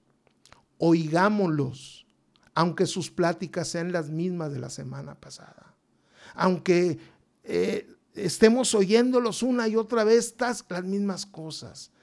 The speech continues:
Tengamos tiempo para ellos, visitémoslos, démosles ayuda económica,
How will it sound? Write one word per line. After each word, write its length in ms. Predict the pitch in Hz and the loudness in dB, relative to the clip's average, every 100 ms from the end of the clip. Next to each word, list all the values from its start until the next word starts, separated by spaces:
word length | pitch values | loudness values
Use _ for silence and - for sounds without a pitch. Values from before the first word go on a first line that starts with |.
| _ _ _ | _ _ _
Tengamos 480 | 170 190 202 202 - | -12 -8 -8 -8 -6
tiempo 380 | 226 190 190 - | -4 -4 -6 -8
para 260 | 143 131 | -10 -12
ellos, 580 | - 127 135 127 - - _ _ _ _ _ - | -12 -12 -14 -18 -20 -20 _ _ _ _ _ -10
visitémoslos, 1160 | 180 190 185 190 226 208 160 135 117 - - _ _ _ _ _ _ _ | -6 -6 -2 -2 -2 -4 -8 -12 -18 -20 -20 _ _ _ _ _ _ _
démosles 540 | - 247 262 247 190 147 | 6 6 8 6 4 0
ayuda 360 | 147 165 165 | -4 -2 -2
económica, 800 | 143 143 131 139 143 135 165 147 | -4 -10 -12 -12 -14 -16 -20 -20